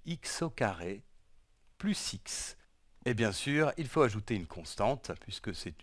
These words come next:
une primitive. Donc voilà, notre résultat, il est là. Et tu vois que ça a été assez simple. Le, le truc, ça a été de reconnaître, euh, cette forme-là pour arriver à utiliser la règle de dérivation des fonctions composées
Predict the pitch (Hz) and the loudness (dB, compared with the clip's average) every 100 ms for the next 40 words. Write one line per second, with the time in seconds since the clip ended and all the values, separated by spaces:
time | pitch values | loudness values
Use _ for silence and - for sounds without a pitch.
0 | - 139 101 - 92 76 - 98 113 95 | -4 -2 -2 -4 -6 -6 -6 -4 -4 -4
1 | - _ _ _ - 147 139 156 117 135 | -8 _ _ _ 8 10 12 12 12 12
2 | 151 165 156 143 139 113 143 170 185 - | 2 4 4 4 2 10 12 12 8 -8
3 | - 208 165 98 85 113 - _ _ _ | -2 6 8 8 8 4 -8 _ _ _
4 | _ _ _ _ _ _ _ _ _ - | _ _ _ _ _ _ _ _ _ -2
5 | 123 151 170 185 175 180 170 180 147 135 | 0 10 10 12 10 8 10 12 10 8
6 | - 233 269 156 143 139 156 165 175 156 | 8 8 8 6 2 2 4 10 12 12
7 | 143 127 117 113 156 - 226 262 - 135 | 12 12 10 10 6 8 8 6 10 8
8 | 113 190 143 131 - - - 104 185 190 | 10 8 10 6 4 -10 -4 6 8 10
9 | 143 151 156 - 104 - - - 107 101 | 10 10 8 4 0 -2 -10 -4 0 0
10 | - 185 - 120 101 - - 220 165 110 | 4 2 8 8 8 2 8 10 10 8
11 | 90 113 160 - - 160 175 123 117 123 | 8 8 4 0 2 6 8 8 6 6
12 | 123 143 104 - 117 113 117 95 127 104 | 8 6 4 -2 -2 2 2 4 4 2
13 | 95 95 95 92 - 131 90 - 92 - | 2 2 2 -2 -2 -4 -4 -6 -8 -6
14 | 92 - 104 - 85 117 | -8 -6 -4 -2 0 2